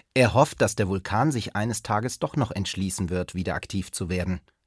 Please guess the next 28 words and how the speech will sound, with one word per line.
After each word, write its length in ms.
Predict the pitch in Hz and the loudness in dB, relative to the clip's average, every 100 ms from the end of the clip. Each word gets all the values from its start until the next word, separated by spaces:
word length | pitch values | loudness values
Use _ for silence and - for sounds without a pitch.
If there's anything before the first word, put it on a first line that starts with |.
| - - - - - | -20 -16 -16 -10 0
Genau 360 | 107 127 190 | 6 6 6
deshalb 640 | 170 123 - 123 156 - _ - | 4 -2 2 2 2 -6 _ -6
kehrt 400 | 113 147 175 - | 2 2 2 -4
ihn 320 | 107 131 156 | -2 -2 -2
der 100 | 82 | -4
kleine 300 | - 92 110 | -2 -2 -2
Prinz 420 | 110 110 120 - | -4 -2 -2 -2
jeden 340 | 113 147 156 151 | 0 2 2 -2
Tag. 400 | - - - _ _ _ _ _ _ - - - - - | -4 -8 -12 _ _ _ _ _ _ -20 -20 -18 -18 -8
"Wenn 180 | - 123 | 2 6
man 140 | 160 139 | 6 4
etwas 340 | 107 104 - | -2 -2 0
sehr 240 | 127 156 | 4 4
mag, 480 | 156 82 95 - - | 4 2 0 -2 -2
dann 220 | 131 135 | 0 2
muss 240 | 151 123 - | 2 0 0
man 120 | 127 | 0
es 140 | 151 | 0
pflegen", 460 | - 147 95 67 69 _ - | -2 0 0 -2 -10 _ -8
sagt 340 | 87 82 - | -6 -6 -8
der 60 | 85 | -6
kleine 280 | 87 78 | -4 -6
Prinz. 460 | 73 87 64 - - _ _ _ _ - - - - | -6 -6 -6 -10 -14 _ _ _ _ -20 -20 -4 4
Auch 200 | 151 151 | 4 4
Freunde 560 | - 127 110 85 73 - | 4 6 6 2 -4 -8
muss 200 | 101 - | -8 -4
man 140 | 78 | -6
pflegen. 460 | - 87 76 69 | -4 -4 -4 -6